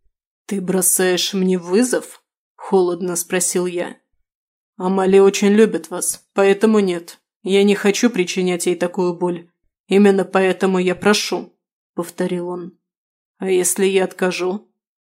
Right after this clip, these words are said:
Решил я немного подействовать блондину на нервы. "Тогда у вашей жены появится любовник,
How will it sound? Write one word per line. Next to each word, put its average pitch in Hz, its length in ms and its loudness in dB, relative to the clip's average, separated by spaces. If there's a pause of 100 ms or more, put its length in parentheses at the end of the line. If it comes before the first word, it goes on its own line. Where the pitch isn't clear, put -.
(120)
Решил 190 500 2
я 185 280 2
немного 180 460 0
подействовать 180 800 -2
блондину 185 540 0
на 190 120 0
нервы. 185 460 -4 (800)
"Тогда 190 400 0
у 254 160 6
вашей 220 340 2
жены 202 340 2
появится 196 600 0
любовник, 180 760 -2